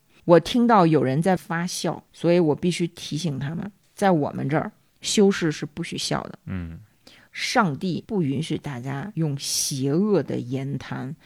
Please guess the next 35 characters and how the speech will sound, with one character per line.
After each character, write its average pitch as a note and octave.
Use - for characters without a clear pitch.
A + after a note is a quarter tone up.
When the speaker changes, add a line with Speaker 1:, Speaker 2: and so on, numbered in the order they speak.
Speaker 1:
邪 -
恶 G3+
的 C#3+
形 C#3
象 C#3
去 -
取 -
笑 C3
的。 -
Speaker 2:
嗯。 F2
Speaker 1:
这 F#4+
个 C#4+
时 E3+
候 E3+
威 A#3
廉 C#3+
呢， D3
就 -
反 C3
驳 C#3+
他， D3
说 A3
：“其 -
实 E4+
上 F4
帝 E4
是 E3
允 A#2
许 A#3
我 G3
们 A2+
笑 D3
的， G3
而 A3+
且 C#4+